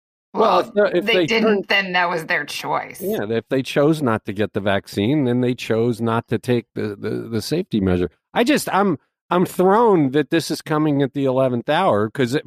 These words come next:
Speaker 1: because, you know, it w-, if they would have voted right off the bat, "Yeah, we're not doing that." The, I know the governor is offering the vaccine if we go back to school on March first. We're, we're, we don't believe the school's gonna keep us safe,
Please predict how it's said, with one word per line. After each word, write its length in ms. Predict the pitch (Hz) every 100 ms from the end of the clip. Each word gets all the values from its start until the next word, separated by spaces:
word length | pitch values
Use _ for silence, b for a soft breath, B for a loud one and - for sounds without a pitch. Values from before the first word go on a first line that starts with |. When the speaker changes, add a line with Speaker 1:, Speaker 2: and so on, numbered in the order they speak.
| 123
Speaker 1:
because, 360 | 139 127 156 131 -
you 160 | 147 175
know, 160 | 113
it 80 | 143
w-, 220 | 151 160 156
if 140 | 143
they 160 | 190 214
would 160 | 226
have 100 | 170
voted 540 | 127 143 156 190 160 - _ _ -
right 220 | 139 160
off 220 | 156 139
the 80 | 135
bat, 340 | 117 123 147 - _ _
"Yeah, 140 | 151 143
we're 140 | 156
not 180 | 151 -
doing 240 | 123 107
that." 180 | 82 69 -
The, 220 | 120 113 - 131
I 160 | 131
know 220 | 147 151 151
the 100 | 135
governor 400 | 131 131 135 123
is 100 | 117
offering 500 | 120 120 131 127 120
the 60 |
vaccine 480 | 113 110 - 123 123
if 100 | 113
we 100 | 123
go 100 | 110
back 280 | 104 113 -
to 80 | 113
school 340 | - 120 120
on 140 | 120 110
March 240 | 110 107
first. 400 | - 107 107 - _ _ _
We're, 220 | - 127 139
we're, 300 | 127 135 135 -
we 140 | 139
don't 200 | 147 131
believe 400 | 127 120 123 110
the 80 | 107
school's 360 | - 120 117
gonna 160 | 113 107
keep 260 | - 113 110
us 100 | -
safe, 340 | 110 104 95